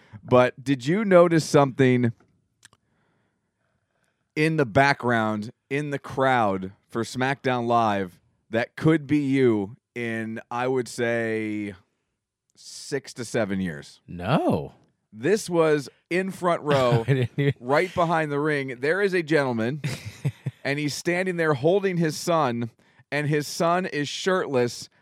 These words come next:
Speaker 1: and dressed just like the Ultimate Warrior.
Speaker 2: Oh my God, that's awesome. That's gonna be Chase.
Speaker 1: I could totally. That's, uh, the first thing I thought was, "That is Robbie in six and s-, or seven years with Chase in
Speaker 2: Oh,
Speaker 1: his arms."
Speaker 2: one hundred percent.
Speaker 1: Yeah.
Speaker 2: I'm gonna have, uh, and I'll be, but see, the thing is, the dad totally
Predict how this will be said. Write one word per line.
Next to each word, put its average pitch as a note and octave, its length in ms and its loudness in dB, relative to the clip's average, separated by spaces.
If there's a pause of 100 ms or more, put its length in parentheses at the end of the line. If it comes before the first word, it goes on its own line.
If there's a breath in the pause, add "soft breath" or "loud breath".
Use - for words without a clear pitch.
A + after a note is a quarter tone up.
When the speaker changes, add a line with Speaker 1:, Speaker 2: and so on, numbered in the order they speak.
(180)
Speaker 1:
and C#3 200 -4
dressed C#3+ 360 -2
just D3+ 240 -4
like C3+ 200 -2
the B2+ 120 -2
Ultimate A#2 380 -2
Warrior. E2+ 400 -4 (500 soft breath)
Speaker 2:
Oh F#3 180 0
my C3+ 160 0
God, B2 280 -2
that's G#2+ 220 -8
awesome. G2 320 -6
That's G#2+ 140 -4
gonna G#2+ 140 -6
be F2 120 -8
Chase. F2 280 -6
Speaker 1:
I D3+ 120 6
could F3+ 220 2
totally. F#3 340 4
That's, E3 180 -2
uh, E3 60 -4
the E3 160 -2
first G#3 240 2
thing G#3 140 -4
I F#3 80 2
thought F3+ 240 4
was, D3 160 2
"That D#3+ 240 2
is F3 120 -2
Robbie D#3 460 2
in C#3+ 80 -4
six D#3+ 300 -6
and C#3 100 -10
s-, - 80 -10
or C3 100 -2
seven C3 300 -2
years B2 320 -2
with A#2 220 -2
Chase A#2+ 240 2
in F3+ 40 10
Speaker 2:
Oh, D3 120 10
Speaker 1:
his B2+ 80 8
arms." C3+ 80 6
Speaker 2:
one C#3 100 6
hundred C3+ 180 2
percent. G#2 400 -2
Speaker 1:
Yeah. G2+ 180 0 (440 soft breath)
Speaker 2:
I'm D3+ 160 4
gonna E3+ 140 6
have, D3 240 4
uh, C#3 140 -2 (120)
and C#3+ 160 -4
I'll C#3 100 4
be, C#3 200 2 (160)
but D3 160 0
see, F3 100 -8
the D#3+ 80 -2
thing F3+ 280 2
is, C#3 200 2
the B2+ 80 -2
dad C3+ 500 4 (720 soft breath)
totally C#3+ 720 4